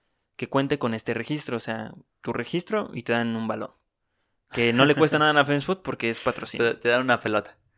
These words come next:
Speaker 1: Ujú. De hecho, eh,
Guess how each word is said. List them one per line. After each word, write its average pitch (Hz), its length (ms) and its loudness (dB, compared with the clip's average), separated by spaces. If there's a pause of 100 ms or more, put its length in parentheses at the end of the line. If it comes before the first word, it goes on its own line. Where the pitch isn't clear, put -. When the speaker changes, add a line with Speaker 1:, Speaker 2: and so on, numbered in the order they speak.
Speaker 1:
Ujú. 127 200 -8 (420)
De - 60 2
hecho, 170 360 4 (540)
eh, 117 720 0